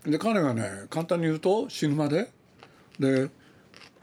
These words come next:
Speaker 2: 多分五十何年付き合ったんだよね。そしたら、世間の人あんまり知らないから、し-、知らないみたいで。その原稿書いたら、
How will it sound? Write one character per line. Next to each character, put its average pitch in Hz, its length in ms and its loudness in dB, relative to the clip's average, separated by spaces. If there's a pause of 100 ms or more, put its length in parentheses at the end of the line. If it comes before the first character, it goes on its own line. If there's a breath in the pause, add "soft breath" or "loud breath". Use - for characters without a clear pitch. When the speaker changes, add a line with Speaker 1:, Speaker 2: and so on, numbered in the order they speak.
(200)
Speaker 2:
多 180 140 2
分 120 200 4
五 117 160 4
十 170 220 2
何 196 220 4
年 110 160 2
付 - 180 -4
き - 20 0
合 98 60 -2
っ - 20 -6
た - 120 -10
ん 90 80 -10
だ 87 80 -10
よ 85 80 -10
ね。 85 80 -10 (2500 loud breath)
そ 120 40 -14
し - 40 -12
た 131 80 -2
ら、 - 180 -6
世 - 180 -4
間 185 140 0
の 98 80 -4
人 - 160 -4
あ - 40 -2
ん 113 40 0
ま 120 80 2
り 107 60 0
知 - 160 -4
ら 120 120 0
な 131 120 -2
い 127 60 -6
か - 200 -14
ら、 - 80 -16 (180)
し-、 180 260 -6
知 139 160 -4
ら 117 100 2
な 117 120 2
い 117 40 2
み 113 140 2
た - 100 -6
い - 40 -8
で。 - 280 -12 (840 loud breath)
そ 156 80 0
の 139 80 4
原 147 160 2
稿 147 160 0
書 143 120 2
い 120 40 -2
た 104 120 -6
ら、 107 80 -4